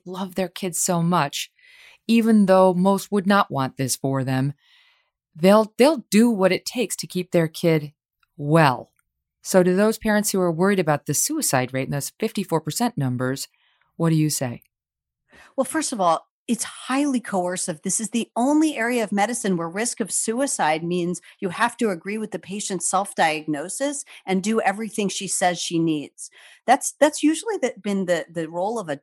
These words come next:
Speaker 2: doctor to assess, but, uh, doctors aren't giving independent assessment. So parents are stuck between a rock and a hard place. They are being manipulated,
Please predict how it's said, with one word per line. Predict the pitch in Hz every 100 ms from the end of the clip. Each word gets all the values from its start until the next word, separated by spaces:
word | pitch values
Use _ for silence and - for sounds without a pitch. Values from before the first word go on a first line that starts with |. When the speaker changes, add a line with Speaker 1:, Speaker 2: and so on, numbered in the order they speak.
| -
Speaker 2:
doctor | 180 247 277 - 175 147
to | - 156
assess, | 139 - 143 87 - - - _
but, | 208 -
uh, |
doctors | 220 247 285 - 269 -
aren't | 202 233 -
giving | 220 233 277
independent | 233 160 151 151 147 143
assessment. | 131 - 120 - 131 95 - -
So | - 208
parents | - 277 311 320
are | 240
stuck | - 233 -
between | 254 - 196
a |
rock | 180 185 208
and | 202
a | 170
hard | 185 226 214
place. | 151 147
They | - 180
are | 180
being | - 247 269
manipulated, | 214 185 - 254 196 156 151